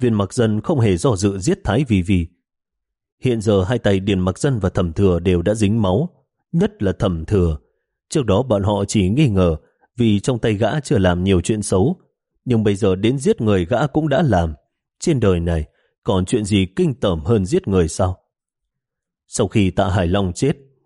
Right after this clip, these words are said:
việc quay lén video kia đã chụp lên đầu hắn ta. Có điều Viên Mục Dã biết rõ sứ giả nhà trời này sẽ không dễ dàng buông tha bọn họ.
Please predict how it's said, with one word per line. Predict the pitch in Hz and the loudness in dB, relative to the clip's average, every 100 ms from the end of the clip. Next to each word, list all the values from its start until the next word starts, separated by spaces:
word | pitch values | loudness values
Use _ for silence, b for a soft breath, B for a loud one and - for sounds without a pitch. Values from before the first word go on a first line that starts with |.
| _ | _
việc | 104 104 - | 0 0 0
quay | 117 | 0
lén | 104 98 156 | 2 2 0
video | 127 104 101 95 - | 0 0 2 0 0
kia | 117 92 | 0 2
đã | 139 175 | 0 -2
chụp | 120 95 | -2 0
lên | 110 92 | 0 0
đầu | 90 | 0
hắn | 80 101 139 | 0 -2 -2
ta. | - 90 87 _ _ _ _ _ | -2 -2 -4 _ _ _ _ _
Có | 180 | -4
điều | 127 113 110 | 0 2 2
Viên | 117 165 | 0 0
Mục | 110 107 | -2 -2
Dã | 127 135 | -2 0
biết | 143 180 | 0 0
rõ | 113 123 - _ | 0 0 -2 _
sứ | - 147 | -4 -2
giả | 208 98 | 0 0
nhà | 90 90 | 2 0
trời | - 98 | 0 0
này | 87 87 78 - | 2 0 0 -4
sẽ | - 135 | -4 -2
không | 120 107 | 0 -2
dễ | 95 165 | 0 0
dàng | 113 90 87 | 0 0 0
buông | 131 120 | -2 0
tha | 127 | 0
bọn | 98 95 | 0 0
họ. | 90 98 - | 0 -2 -4